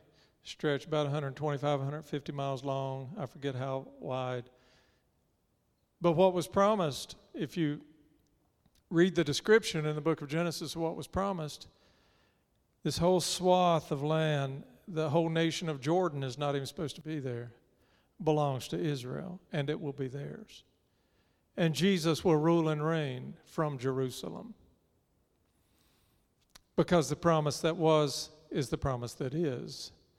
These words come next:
And in your own individual life, he has promises over you, and he has blessings ahead for you. But you must believe, and you must move forward, and you have to accept your identity,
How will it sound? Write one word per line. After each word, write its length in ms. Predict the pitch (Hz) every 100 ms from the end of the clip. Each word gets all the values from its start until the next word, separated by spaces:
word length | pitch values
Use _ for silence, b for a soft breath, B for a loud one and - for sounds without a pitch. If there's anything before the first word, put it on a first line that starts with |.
| B B B
And 160 | 190 165
in 140 | 165
your 180 | 165 175
own 200 | 175 175
individual 500 | 175 160 160 160 160
life, 240 | 156 160
he 100 | 160
has 180 | 156 147
promises 560 | - 165 160 143 - 135
over 260 | 139 123 123
you, 340 | 123 120 165 135 _ _ _ _ _ _ _ _
and 120 | 190
he 60 | 170
has 140 | 160
blessings 480 | 135 170 160 160 139
ahead 340 | 147 139 147 139
for 280 | - 160
you. 360 | 147 131 139 202 - - b b b
But 180 | 180 -
you 60 | 175
must 300 | 170 151 175
believe, 600 | 180 202 185 127 135 170
and 180 | - 170
you 60 | 156
must 280 | 156 156 -
move 220 | 156 156
forward, 460 | - 190 180 147 139
and 240 | 196 151
you 120 | 160
have 220 | 147 151
to 140 | - 147
accept 480 | 143 - 180 147 -
your 200 | 160 -
identity, 920 | 156 131 147 156 151 147 151 117 135